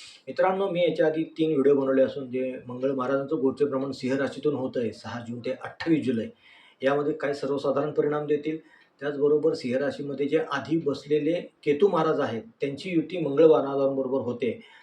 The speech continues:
त्या युतीचे काय परिणाम होतील हे सांगणारा एक व्हिडिओ बनवला आहे. आणि तिसरा व्हिडिओ, याच्या आधीचा, मेष ते कन्या राशीपर्यंत मंगळ महाराज त्यांच्या कुठल्या स्थानातून गोचर करत आहेत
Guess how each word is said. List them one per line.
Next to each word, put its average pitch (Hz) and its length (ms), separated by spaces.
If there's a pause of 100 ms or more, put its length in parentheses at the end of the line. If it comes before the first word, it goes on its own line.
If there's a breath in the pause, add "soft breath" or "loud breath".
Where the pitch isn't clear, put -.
(100)
त्या 156 100
युतीचे 160 340
काय 151 160
परिणाम 139 280
होतील 131 260
हे 131 120
सांगणारा 151 360
एक 151 80
व्हिडिओ 135 200
बनवला 143 220
आहे. 160 100
आणि 160 100
तिसरा 170 220
व्हिडिओ, 143 340 (360)
याच्या 123 200
आधीचा, 135 400 (600 loud breath)
मेष 170 260
ते 208 80
कन्या 170 320
राशीपर्यंत 151 600 (600)
मंगळ 147 400
महाराज 165 400
त्यांच्या 143 320
कुठल्या 156 440
स्थानातून 147 480
गोचर 160 320
करत 131 320
आहेत 120 260